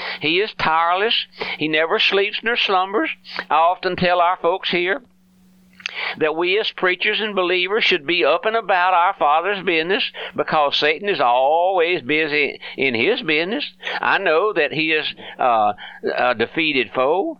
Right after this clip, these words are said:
One day he'll be cast into hell. I know that. Into the fire, uh, lake of fire. But now he walks about up and down the land,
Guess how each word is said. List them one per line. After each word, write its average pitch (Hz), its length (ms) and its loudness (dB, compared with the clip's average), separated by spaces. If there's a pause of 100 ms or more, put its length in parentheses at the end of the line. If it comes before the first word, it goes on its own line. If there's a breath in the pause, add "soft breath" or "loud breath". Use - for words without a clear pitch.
(100 loud breath)
One 190 360 0
day 196 260 2
he'll 190 200 -2
be 180 180 -2
cast 165 440 0
into 175 300 0
hell. 180 380 0
I 160 140 2
know 359 260 0
that. 131 320 0 (320 loud breath)
Into 180 260 0
the 202 180 0
fire, 180 480 2 (220 loud breath)
uh, 131 160 4
lake 156 300 0
of 226 100 0
fire. 180 460 2 (240 loud breath)
But 131 180 0
now 160 380 4
he 175 180 0
walks 151 400 2
about 180 500 0 (300 loud breath)
up 175 200 0
and 240 140 -4
down 214 320 2
the 233 120 2
land, 202 480 0